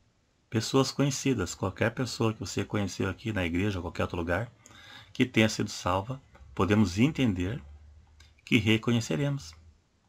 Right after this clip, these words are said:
Davi diz que ia conhecer sua filha, seu filho que morreu. Jesus disse para seus discípulos que eles iriam cear novamente no céu. Jesus disse que no céu haverá uma ceia com Abraão, Isaque e Jacó.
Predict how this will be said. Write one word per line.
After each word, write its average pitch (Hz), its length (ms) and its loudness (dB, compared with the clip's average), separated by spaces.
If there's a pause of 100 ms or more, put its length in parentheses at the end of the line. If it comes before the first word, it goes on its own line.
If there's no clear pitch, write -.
(120)
Davi 107 380 4
diz 113 340 2
que 104 260 0
ia 104 280 0
conhecer 107 500 2
sua 98 220 -6
filha, 117 400 -6 (460)
seu - 180 -2
filho 101 320 -2
que 98 140 -2
morreu. 107 440 -2 (760)
Jesus 110 480 6
disse 107 340 2
para 98 280 0
seus 98 340 -2
discípulos 113 640 -6 (400)
que - 140 -2
eles 92 180 2
iriam 98 320 0
cear 110 680 2
novamente 92 540 -2
no 87 80 -2
céu. 95 440 -4 (1000)
Jesus 104 440 4
disse 113 320 2
que 107 60 -2
no 98 100 0
céu 98 220 0
haverá 98 240 2
uma 92 140 0
ceia 98 320 -4
com - 180 -8
Abraão, 95 400 0
Isaque 95 340 -2
e 98 40 -8
Jacó. 92 380 -6